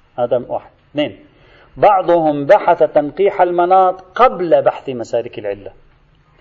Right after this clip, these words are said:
ثلاثة، بعضهم بحث تنقيح المناط بعد بحث مسالك العلة.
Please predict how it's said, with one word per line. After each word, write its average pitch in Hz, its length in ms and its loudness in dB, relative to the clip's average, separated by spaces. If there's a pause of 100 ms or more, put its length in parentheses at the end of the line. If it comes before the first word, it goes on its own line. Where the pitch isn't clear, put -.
(260)
ثلاثة، 139 420 4 (360)
بعضهم 139 680 0
بحث 139 380 0
تنقيح 120 560 -6
المناط 127 440 -2 (160)
بعد 185 320 2
بحث 120 300 -4
مسالك 110 400 -10
العلة. 98 340 -14